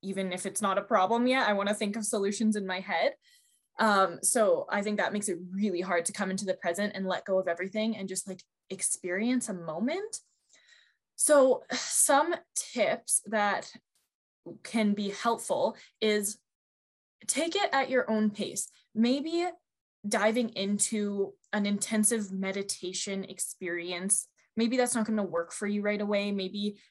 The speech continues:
you're not gonna be able to slow down your thoughts enough to fully experience that.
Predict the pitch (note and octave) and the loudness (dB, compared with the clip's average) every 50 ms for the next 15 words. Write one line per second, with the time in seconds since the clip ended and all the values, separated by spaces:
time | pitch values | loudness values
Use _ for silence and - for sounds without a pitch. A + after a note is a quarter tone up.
0 | _ _ - G3+ G#3 G3 G3 F#3+ F3+ F#3 - G3 G3 F#3+ F#3+ F#3+ F#3 - - F3+ | _ _ -8 -4 -4 -2 -2 -2 -2 -4 -4 -4 -4 -4 -4 -4 -6 -4 -4 -4
1 | F3+ - F3+ F3+ - - - F#3+ F3+ E3+ F3 F3 F3+ - _ _ _ _ _ _ | -4 -4 -4 -4 -4 -4 -4 -2 -2 -2 -2 -4 -4 -8 _ _ _ _ _ _
2 | _ _ _ _ _ _ _ - - - - F#3+ F#3 F#3 F#3+ F#3 F3+ F3+ F#3 - | _ _ _ _ _ _ _ -8 -6 -4 0 0 0 0 -2 -4 -4 -6 -6 -4
3 | F3+ D#3+ E3+ - - F#3+ F#3 F#3+ - - G3 - F#3+ F3+ F3+ F3 F3 F3+ - - | -4 -4 -2 -2 -4 -6 -6 -6 -8 -10 -10 -6 -4 -4 -2 -2 -4 -4 -4 -6
4 | - E3+ D#3+ E3 F3+ G3 G#3 - A3 A#3+ D#4 - | -6 -6 -6 -6 -8 -8 -4 -2 0 0 0 -2